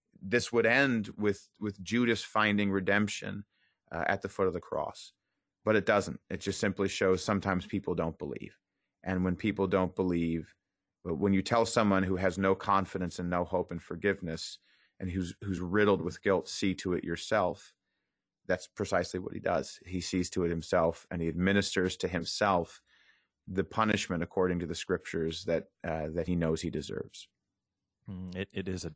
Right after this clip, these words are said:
Speaker 2: a terribly tragic moment there with, with Judas, and, and making it all the more tragic is these,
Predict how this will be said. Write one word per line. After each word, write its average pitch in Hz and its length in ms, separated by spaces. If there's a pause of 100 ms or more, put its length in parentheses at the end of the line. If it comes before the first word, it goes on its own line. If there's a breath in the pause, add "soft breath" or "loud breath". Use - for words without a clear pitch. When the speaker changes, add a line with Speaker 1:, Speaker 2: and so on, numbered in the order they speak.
Speaker 2:
a 80 60
terribly 90 420
tragic 87 540
moment 82 380
there 85 160
with, 85 240
with 98 200
Judas, 87 500
and, 120 180
and 123 160
making 127 260
it 92 100
all 87 120
the 82 120
more 107 240
tragic 92 400
is 110 180
these, 95 340